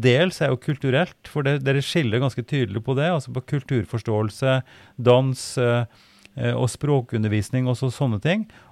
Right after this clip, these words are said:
Og så har du den hindu, eh, hindureligiøse, eh, jobb, eh, aktiviteten.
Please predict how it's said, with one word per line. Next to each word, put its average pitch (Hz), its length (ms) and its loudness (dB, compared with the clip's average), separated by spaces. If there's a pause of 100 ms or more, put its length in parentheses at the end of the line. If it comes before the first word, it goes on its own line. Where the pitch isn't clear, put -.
Og 135 100 0
så 147 160 2
har 139 100 6
du 110 60 2
den 120 180 4
hindu, 107 600 2 (460)
eh, 113 520 -2
hindureligiøse, 110 1300 2 (760)
eh, 139 140 -2
jobb, 123 300 6
eh, 120 320 4 (260)
aktiviteten. 117 720 0